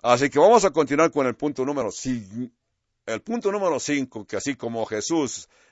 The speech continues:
exhibe, así como Jesús, tú también exhibe paciencia. Leemos el verso veinticinco de Primera de Pedro, capítulo dos. "Porque vosotros erais como ovejas descarriadas, pero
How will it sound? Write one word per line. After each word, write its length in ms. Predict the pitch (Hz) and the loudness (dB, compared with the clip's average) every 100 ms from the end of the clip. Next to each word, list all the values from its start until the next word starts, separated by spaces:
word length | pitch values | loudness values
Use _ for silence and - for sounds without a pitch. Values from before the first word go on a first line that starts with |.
| _ _ | _ _
exhibe, 720 | 101 190 - 226 240 226 214 _ _ _ _ _ _ _ _ _ _ _ | -6 -4 -2 0 4 4 2 _ _ _ _ _ _ _ _ _ _ _
así 260 | - 120 247 | -4 -2 2
como 260 | 277 269 | 2 4
Jesús, 400 | 226 151 - 170 | 4 2 2 0
tú 100 | 170 | 0
también 500 | 190 156 151 165 143 - - | 0 0 2 0 0 -8 -8
exhibe 480 | 110 - 175 170 165 | -8 -4 -2 0 0
paciencia. 680 | 98 143 123 113 78 65 _ _ _ _ _ _ | -2 0 -2 -2 -8 -10 _ _ _ _ _ _
Leemos 420 | - 120 185 180 | 0 4 4 2
el 80 | 147 | 2
verso 300 | 135 165 147 | 2 2 0
veinticinco 760 | 120 113 - 113 214 226 - 226 | -2 -6 -8 -6 -4 -4 0 2
de 120 | 160 | 2
Primera 320 | 117 120 135 | -2 -4 -2
de 100 | 113 | -2
Pedro, 320 | - 139 131 | -2 -2 -2
capítulo 460 | - 87 120 101 90 | -6 -10 -12 -8 -10
dos. 420 | 87 127 104 - - - - | -4 -2 0 -4 -18 -20 -14
"Porque 300 | - 123 - | -4 -2 0
vosotros 600 | 135 135 - 233 214 208 202 | 2 2 6 4 4 0 2
erais 340 | 208 185 170 | 2 2 0
como 360 | - 135 127 117 | -2 -2 0 0
ovejas 540 | 165 135 110 104 - _ _ _ | 0 0 -2 -2 -8 _ _ _
descarriadas, 1080 | 123 120 - 117 110 180 214 180 165 - - _ _ _ - | -2 -2 0 0 2 4 4 6 4 2 -10 _ _ _ -2
pero 260 | 135 135 | 2 4